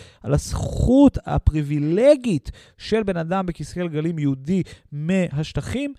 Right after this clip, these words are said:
מ-, מתנחל, נכה, על הפריבילגיה שלו לגשת למערת המכפלה.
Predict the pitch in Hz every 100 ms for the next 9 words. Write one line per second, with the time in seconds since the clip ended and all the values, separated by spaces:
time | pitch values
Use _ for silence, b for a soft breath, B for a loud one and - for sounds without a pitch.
0 | _ 156 160 151 - 147 - 240 185 143
1 | 139 - 285 285 B B 147 - 143 151
2 | 143 151 160 240 285 294 196 156 131 -
3 | b b 131 135 196 214 139 - b b
4 | b 143 143 175 196 175 - - 294